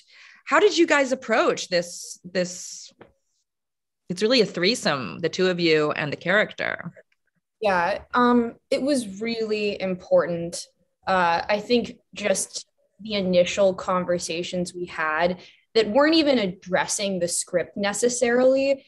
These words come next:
Speaker 2: but just exchanging personal stories and experiences that we as women, and unfortunately all too many women, experience universally.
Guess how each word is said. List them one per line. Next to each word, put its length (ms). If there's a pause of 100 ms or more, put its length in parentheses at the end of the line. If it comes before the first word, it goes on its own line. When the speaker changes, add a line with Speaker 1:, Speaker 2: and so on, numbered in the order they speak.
(100)
Speaker 2:
but 140
just 240
exchanging 720
personal 500
stories 840
and 160
experiences 1160
that 200
we 300
as 200
women, 520 (260)
and 160
unfortunately 760
all 300
too 320
many 320
women, 460
experience 840
universally. 920